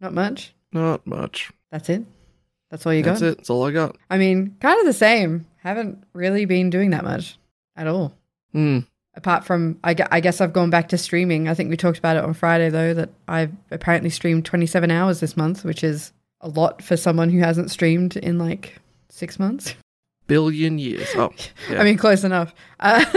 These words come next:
Speaker 1: <laughs> so I guess that's what I'm doing in my spare time now. That's about it, though. I haven't really done anything else.
Speaker 2: Cool.
Speaker 1: Yeah, th-, th-, th-, this is, this is bad. We gotta pick this up. Like, what's going on?
Speaker 2: <laughs>
Speaker 1: Come on.
Speaker 2: I mean, I've,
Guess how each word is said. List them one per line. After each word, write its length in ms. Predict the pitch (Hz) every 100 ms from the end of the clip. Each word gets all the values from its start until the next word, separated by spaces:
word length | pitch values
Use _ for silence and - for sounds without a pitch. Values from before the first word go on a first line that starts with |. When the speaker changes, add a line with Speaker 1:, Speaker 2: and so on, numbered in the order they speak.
| 381 - 427
Speaker 1:
<laughs> 300 | - _ _
so 200 | - 190
I 160 | 165 180
guess 200 | 185 185
that's 180 | 185
what 80 | 196
I'm 80 | 190
doing 220 | 190 190
in 60 | 190
my 80 | 185
spare 220 | 196 190
time 220 | 208 214
now. 200 | 247 285 - _ _ _ _ _
That's 80 | -
about 180 | 190 180
it, 120 | 196
though. 80 | 175
I 40 |
haven't 280 | 165 190 202
really 220 | 226 220
done 140 | 196 214
anything 260 | 202 156
else. 320 | 151 156 - _ _ _ _
Speaker 2:
Cool. 300 | - 320 240 _ _ _
Speaker 1:
Yeah, 220 | 196 180
th-, 180 | 156 175 -
th-, 160 | 175 170 -
th-, 140 | 175
this 180 | 190 170
is, 220 | 156 -
this 160 | 175 160
is 60 |
bad. 320 | 151 170 156
We 80 | 156
gotta 100 | 170
pick 220 | 160 175
this 160 | 160 156
up. 320 | 175 - -
Like, 180 | - -
what's 140 | 160 -
going 220 | 165 160
on? 120 | 185
Speaker 2:
<laughs> 760 | - 247 - - - 262 - -
Speaker 1:
Come 200 | 190 220
on. 480 | 240 180 196 196 196
Speaker 2:
I 20 |
mean, 160 | 113
I've, 120 | 113